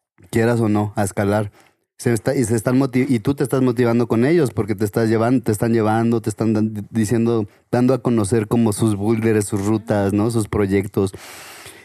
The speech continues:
Entonces, como que, o sea, como que creo que cuando,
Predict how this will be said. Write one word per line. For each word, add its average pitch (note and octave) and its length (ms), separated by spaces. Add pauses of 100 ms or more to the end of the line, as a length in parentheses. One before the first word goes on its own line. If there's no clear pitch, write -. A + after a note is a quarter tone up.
Entonces, B2+ 500
como B2+ 300
que, A2+ 360 (1040)
o C#3 140
sea, C3+ 180
como C3 240
que B2 180
creo C3+ 220
que D3 160
cuando, A#2+ 640